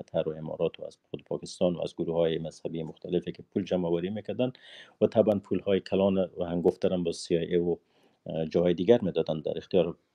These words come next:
م، بازیگران البته منطقه‌ای قرار می‌دادن، در خدمت پاکستان و در اختیار اینا، و بعد بخش از اون می‌رسید به این نیروی محلی. این نیروی محلی حال به خاطر که بتونه سفاره‌ای کنه، سربازگیری کنه،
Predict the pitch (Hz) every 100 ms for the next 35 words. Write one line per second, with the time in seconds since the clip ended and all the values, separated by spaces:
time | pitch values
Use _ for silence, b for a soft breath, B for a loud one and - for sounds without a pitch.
0 | - 95 87 82 78 78 82 87 80 92
1 | 92 85 82 85 - 87 85 85 - -
2 | 107 - 78 78 78 78 78 - 82 82
3 | - - 80 82 - 85 80 76 76 -
4 | 85 80 80 110 123 101 - 101 - 92
5 | - 90 95 92 87 - 87 90 82 80
6 | 87 90 - 135 113 104 98 - - 113
7 | 117 110 131 123 104 101 123 131 _ _
8 | _ - 110 110 _ B 90 92 95 98
9 | 98 90 90 92 92 - 98 98 87 104
10 | 120 117 110 - 82 87 85 - 92 110
11 | 110 107 90